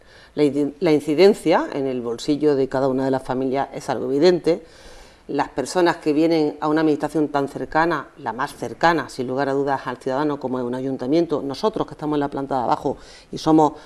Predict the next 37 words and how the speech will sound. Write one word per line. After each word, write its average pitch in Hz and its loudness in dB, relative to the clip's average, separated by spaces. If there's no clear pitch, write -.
una 165 2
recepci-, - 6
una 175 6
recepción, 160 2
eh, 147 2
absoluta 165 2
a 147 4
diario 151 4
de 131 -2
las 143 0
personas 147 -6
que 139 -6
vienen 147 0
con 147 -4
necesidades, 147 0
podemos 151 6
decir, 185 4
y 139 -6
yo 151 6
puedo 147 8
decir 151 0
claramente 151 0
que 151 0
la 143 2
recuperación 143 0
habrá 147 0
llegado 143 2
a 151 4
la 143 2
macroeconomía, 151 2
pero 156 6
que 147 2
desde 131 0
luego 131 -2
no 143 0
ha 143 2
llegado 135 0